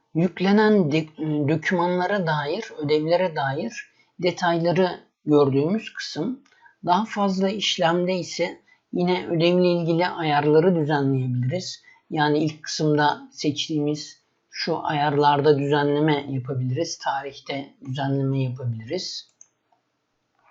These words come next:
Gönder kısmında ise ödev ya da tez yüklemek için kullanabileceğimiz formlar var. Ödevi sil diyerek de istersek ödevi silebiliriz.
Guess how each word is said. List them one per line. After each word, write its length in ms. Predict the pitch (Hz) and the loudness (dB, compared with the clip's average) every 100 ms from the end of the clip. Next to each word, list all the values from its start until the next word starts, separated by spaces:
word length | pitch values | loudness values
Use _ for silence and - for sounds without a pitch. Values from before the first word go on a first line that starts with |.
| - _ _ _ _ - _ - - 932 - _ _ _ _ - | -20 _ _ _ _ -20 _ -20 -20 -20 -20 _ _ _ _ -4
Gönder 680 | 156 160 175 196 220 220 - | 0 4 4 6 6 4 -2
kısmında 520 | - - 202 202 220 | -10 -2 2 6 8
ise 420 | 196 127 - 165 - _ _ _ _ _ _ _ _ _ - | 6 4 -2 -6 -6 _ _ _ _ _ _ _ _ _ -6
ödev 340 | 170 165 202 | 0 2 4
ya 240 | 208 180 165 | 4 4 2
da 280 | 180 - - _ _ | 2 0 -4 _ _
tez 240 | - 190 170 | 2 4 6
yüklemek 600 | 165 160 190 170 190 - | 2 0 0 2 0 -4
için 540 | 127 127 180 208 - _ _ _ _ _ - | -8 -4 0 0 -4 _ _ _ _ _ -2
kullanabileceğimiz 1400 | 190 165 165 165 165 160 156 160 151 160 214 214 - | 2 4 4 4 2 2 2 4 4 4 0 -2 -8
formlar 640 | - - 156 151 156 147 | -4 4 6 6 6 6
var. 320 | 127 131 208 - - _ _ - | 6 4 2 0 -18 _ _ -2
Ödevi 360 | 214 185 214 208 | 2 4 4 2
sil 200 | - 202 185 | 0 0 2
diyerek 440 | 190 190 156 127 - | 6 6 6 2 -2
de 80 | |
istersek 680 | 110 - - 156 131 - 190 | -4 -2 4 4 4 -4 -4
ödevi 340 | 151 139 156 208 | -2 0 -2 -4
silebiliriz. 1080 | - 160 139 127 117 110 104 - - - | -6 0 2 2 -2 -6 -14 -14 -14 -16